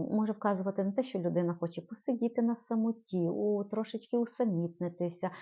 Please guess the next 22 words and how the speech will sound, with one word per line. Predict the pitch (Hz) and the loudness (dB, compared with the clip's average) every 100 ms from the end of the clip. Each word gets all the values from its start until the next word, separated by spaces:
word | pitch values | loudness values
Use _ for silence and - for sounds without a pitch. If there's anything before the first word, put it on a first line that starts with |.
| - - | -16 -4
а, | 185 185 | 0 2
можливо, | 180 202 214 233 | 2 0 0 2
десь | 220 233 233 | 2 0 -2
відпочити, | 233 - 233 - - 185 175 175 | -4 -2 -4 -4 -2 0 2 2
як | 180 180 - | 2 0 -2
поїхати | 180 185 214 214 226 - 220 220 220 - - - | -2 0 0 -2 -4 0 2 4 2 -6 -18 -2
десь | 180 233 | 0 2
на | 226 | 0
природу, | 226 - 226 170 165 170 160 | -2 0 0 2 4 4 2
е, | 170 - - 170 | 0 0 0 0
і | 196 220 - | 2 0 0
переза-, | 185 190 185 185 175 175 170 170 - | -2 -2 -2 -2 0 0 0 -2 -2
перезавантажити | 196 185 156 165 165 - 180 214 196 - 170 | 0 0 0 0 -2 0 0 0 -2 -4 -8
свою | - 165 160 175 - | -6 -4 0 -2 -2
енергію, | 147 165 202 190 170 165 | -4 -2 -2 0 2 2
наповнитися. | 160 165 _ 180 180 185 156 156 147 - 147 165 165 - - - | 0 -6 _ 6 8 8 6 -6 -6 -8 -6 -6 -8 -14 -4 0
Тут | 208 - _ | 0 -2 _
також, | 165 - 156 147 - - | -8 -6 -6 -6 -14 -8
м, | 160 | -6
така | 147 156 - - | -6 -8 -8 -8
підказка: | 156 - 208 214 - | -10 -6 -8 -8 -8
наповнитися, | 151 156 - 180 254 320 196 170 170 | -6 -8 -4 2 2 2 0 -4 -6